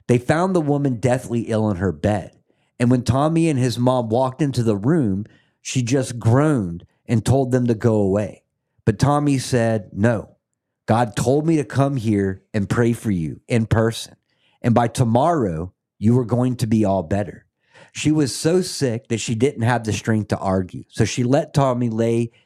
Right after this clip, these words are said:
his little hands on her and pray a very simple prayer. Within minutes, the woman sat up in her bed. She got up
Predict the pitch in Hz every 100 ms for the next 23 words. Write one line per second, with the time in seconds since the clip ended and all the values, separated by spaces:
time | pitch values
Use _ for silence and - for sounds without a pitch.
0 | _ 127 107 113 143 156 127 131 135 123
1 | 101 80 80 80 - _ _ - 107 -
2 | 117 107 107 - 104 82 101 101 98 98
3 | _ - - 98 - 92 87 _ - -
4 | 80 69 - _ _ _ _ _ 113 110
5 | 117 117 120 143 - - - 110 113 139
6 | 120 - 131 131 - - 135 135 110 101
7 | 85 80 107 101 73 80 _ _ _ -
8 | 120 98 92 117 165 123 92 -